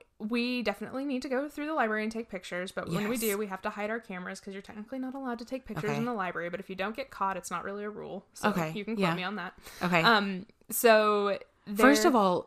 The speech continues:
Speaker 2: describe the O U library for anybody who's not been in there, because it is probably one of the most beautiful buildings
Speaker 1: Yes.
Speaker 2: on campus.
Speaker 1: So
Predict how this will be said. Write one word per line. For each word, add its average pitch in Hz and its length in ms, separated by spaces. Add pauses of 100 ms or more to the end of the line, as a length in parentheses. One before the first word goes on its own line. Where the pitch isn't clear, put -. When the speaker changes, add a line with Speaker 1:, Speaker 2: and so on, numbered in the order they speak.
Speaker 2:
describe 202 560
the 196 160
O 165 120
U 165 180
library 143 400
for 151 180
anybody 151 320
who's 156 220
not 143 180
been 143 140
in 139 120
there, 139 140
because 151 300
it 151 80
is 160 120
probably 180 480
one 156 160
of 151 80
the 151 60
most 151 300
beautiful 143 600 (220)
buildings 160 560
Speaker 1:
Yes. - 0
Speaker 2:
on 135 140
campus. - 680
Speaker 1:
So 247 440